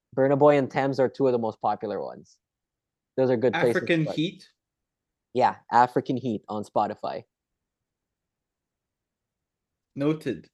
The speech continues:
Speaker 1: All right,
Speaker 2: That's
Speaker 1: so
Speaker 2: on my next playlist. <laughs>
Speaker 1: and, and so, uh,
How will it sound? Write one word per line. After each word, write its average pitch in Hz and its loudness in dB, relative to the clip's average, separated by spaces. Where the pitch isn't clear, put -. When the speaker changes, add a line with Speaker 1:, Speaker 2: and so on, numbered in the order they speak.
Speaker 1:
All 110 -2
right, 117 4
Speaker 2:
That's 135 0
Speaker 1:
so 180 8
Speaker 2:
on 160 2
my 135 -4
next 123 -10
playlist. 120 -8
<laughs> - -18
Speaker 1:
and, 147 -4
and 185 4
so, 208 4
uh, 180 -2